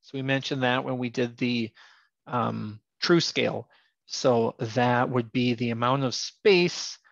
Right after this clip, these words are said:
that you would want between blocks. And there's no unit because it assumes that it's the same unit you have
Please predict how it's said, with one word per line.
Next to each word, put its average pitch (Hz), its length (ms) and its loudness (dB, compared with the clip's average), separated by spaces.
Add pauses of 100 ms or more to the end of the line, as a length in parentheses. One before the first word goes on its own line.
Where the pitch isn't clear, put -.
(220)
that 131 100 -4
you 127 80 -6
would 120 140 -4
want 127 320 -2
between 131 640 -2
blocks. - 880 -4 (1080)
And 113 240 -4
there's 113 220 -2
no 139 320 2
unit 180 640 2
because 135 340 0
it 131 200 0
assumes 160 640 -2
that 131 100 2
it's 123 240 -2
the - 80 -12
same 147 480 -2
unit 139 460 0
you 127 240 -2
have 131 640 2